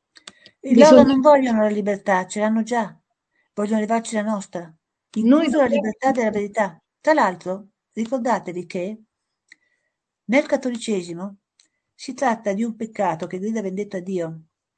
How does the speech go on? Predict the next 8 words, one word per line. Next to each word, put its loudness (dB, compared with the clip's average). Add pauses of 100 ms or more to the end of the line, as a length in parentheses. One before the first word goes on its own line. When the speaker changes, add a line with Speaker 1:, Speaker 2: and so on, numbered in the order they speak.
(1300)
Speaker 1:
Non 2
si -6
tratta -2
di -6
aver -6
rubato -6
le -6
caramelle. -6